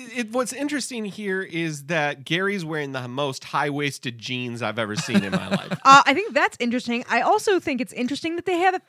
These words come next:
Speaker 2: fucking Ames chair in there. Did you see that?
Speaker 1: Oh, my God.
Speaker 2: Yeah, there was an Ames chair in there. It's like, okay, if you're wishing for a thousand dollars at a time, uh, like, they didn't wish for a palace or anything. Did he just wish for
Speaker 1: I just really want an Ames chair.
Speaker 2: Yeah.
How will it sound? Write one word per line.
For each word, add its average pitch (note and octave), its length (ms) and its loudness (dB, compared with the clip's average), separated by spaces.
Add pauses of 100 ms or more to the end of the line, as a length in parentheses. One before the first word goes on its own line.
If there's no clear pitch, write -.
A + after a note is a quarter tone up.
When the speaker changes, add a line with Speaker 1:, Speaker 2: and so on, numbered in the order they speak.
Speaker 2:
fucking G#4 400 0
Ames F#4+ 440 -6
chair G3 400 0
in E3+ 140 -2
there. D#3+ 240 -4
Did F#3 140 -14
you B3 80 -6
see - 200 -4
that? G3 340 2 (1300)
Speaker 1:
Oh, F#3+ 80 -4
my F#2+ 140 -8
God. G2 520 -2
Speaker 2:
Yeah, B4 200 8 (200)
there A4 160 8
was G#4+ 140 2
an A#4 140 -2 (140)
Ames C#5+ 500 -2
chair A#3+ 380 0
in G3 200 -2
there. F3 200 -2
It's B3 120 -6
like, D#4+ 140 -6
okay, F#4+ 220 0
if C4 120 -2
you're F#4+ 120 2
wishing D#4 380 -2
for C4 240 0
a - 80 -2
thousand G3+ 580 -2
dollars G#3 480 2
at G3 80 -4
a D#3 60 -6
time, G3+ 300 -8 (420)
uh, D4+ 220 0
like, G4 120 -2
they F#4+ 140 2
didn't G4 280 -2
wish D4+ 260 -4
for C4+ 160 -2
a - 40 0
palace D#4 520 -4
or G3 80 -2
anything. F#3+ 320 -4
Did G3+ 100 -6
he A3 140 -2
just G3+ 260 -4
wish G3+ 380 -2
for G3 500 0 (340)
Speaker 1:
I D3+ 60 -10
just C#4+ 220 -8
really C3+ 220 0
want G2+ 220 -6
an F2 120 -12
Ames G2+ 300 -8
chair. - 260 -4
Speaker 2:
Yeah. D4+ 340 6